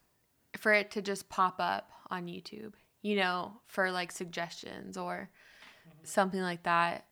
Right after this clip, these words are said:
Speaker 1: Um, it's like, "Oh, you watch this. You will probably like to watch R and B Press Play also." I think that would be so fun. And, like, ultimately, whether that's within a year, I don't know if that's possible,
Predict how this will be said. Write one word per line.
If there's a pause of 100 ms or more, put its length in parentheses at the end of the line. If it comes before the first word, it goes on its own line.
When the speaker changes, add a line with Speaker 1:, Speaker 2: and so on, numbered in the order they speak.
(160)
Speaker 1:
Um, (520)
it's
like,
"Oh,
you
watch
this.
You
will
probably
like
to
watch (300)
R
and
B
Press
Play
also." (460)
I
think
that
would
be
so
fun.
And,
like,
ultimately, (340)
whether
that's
within
a
year, (120)
I
don't
know
if
that's
possible,